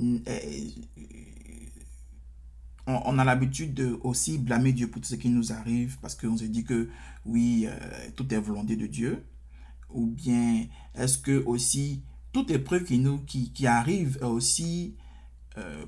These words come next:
parce que, qu'on se dit, ouais, aussi tu passes aussi par des épreuves, tu vas forcément sortir de l'autre côté. Parce que c'est la, c'est, c'est aussi la... Tu dois, tu dois passer par le désert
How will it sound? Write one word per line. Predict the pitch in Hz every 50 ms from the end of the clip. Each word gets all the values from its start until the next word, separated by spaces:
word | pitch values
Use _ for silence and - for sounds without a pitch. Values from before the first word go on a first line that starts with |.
| - -
parce | 107 104 - -
que, | - - 151 156 131
qu'on | - 135 127
se | - 131
dit, | 135 170 196 190
ouais, | 185 196 196 196 175
aussi | 139 135 135 - -
tu | 160 135
passes | 139 170 165 -
aussi | 165 165
par | - 139 135
des | 135 131 127 135
épreuves, | 131 131 - - 185 190 190 202 208 208 208 - - - - - - - - - -
tu | - -
vas | 131 - - -
forcément | 127 127 - 139 139 151 156
sortir | - - 127 120 135 - - 165 165 170 170 170 - - -
de | - 123
l'autre | 131 147 143 -
côté. | 123 117 - - 135 127 110 - - -
Parce | - 127 -
que | - 139
c'est | 135 - -
la, | 113 113 113
c'est, | - 113 117 120 117
c'est | 113 - 123
aussi | 120 120 - -
la... | 147 127 113 - - - - -
Tu | - 127
dois, | 127 -
tu | -
dois | 135 147 165 165 -
passer | 123 120 - 156 147
par | - 127 120
le | 113 117 113
désert | 110 - - 143 135 135 131 135 170 175 180 190 202 202 202